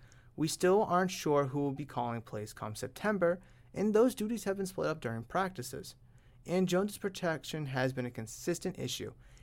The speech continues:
Until he gets more consistency from those two Ps,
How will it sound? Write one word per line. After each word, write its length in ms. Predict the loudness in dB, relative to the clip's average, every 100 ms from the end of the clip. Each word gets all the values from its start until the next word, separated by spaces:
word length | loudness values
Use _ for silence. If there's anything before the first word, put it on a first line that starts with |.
| -12 -6
Until 280 | -2 2
he 80 | 2
gets 180 | 2 2
more 140 | 0
consistency 720 | 0 -2 -2 -2 -4 -4 -4 -4
from 420 | 0 2 2 2
those 320 | 4 4 4
two 240 | -4 -6
Ps, 540 | -4 -2 2 0 -2